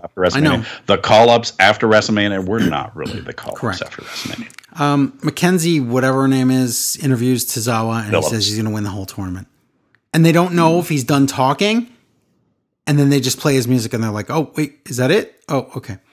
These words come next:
Speaker 2: Dream's on a couch still. Oh, we get an Elio Del Fantasma video package.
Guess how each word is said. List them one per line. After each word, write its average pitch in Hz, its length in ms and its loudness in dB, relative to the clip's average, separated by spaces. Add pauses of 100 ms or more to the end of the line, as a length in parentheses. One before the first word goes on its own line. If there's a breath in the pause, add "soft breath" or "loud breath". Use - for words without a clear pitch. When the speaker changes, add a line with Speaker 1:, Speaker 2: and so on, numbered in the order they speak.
(400 loud breath)
Speaker 2:
Dream's 165 320 0
on 156 80 4
a 139 60 -2
couch 127 360 -2
still. 123 300 -6 (240 loud breath)
Oh, 262 180 6
we 180 100 4
get 151 120 4
an 151 120 2
Elio 170 580 2 (240)
Del 156 320 2
Fantasma 156 580 2
video 151 240 0
package. 117 640 -6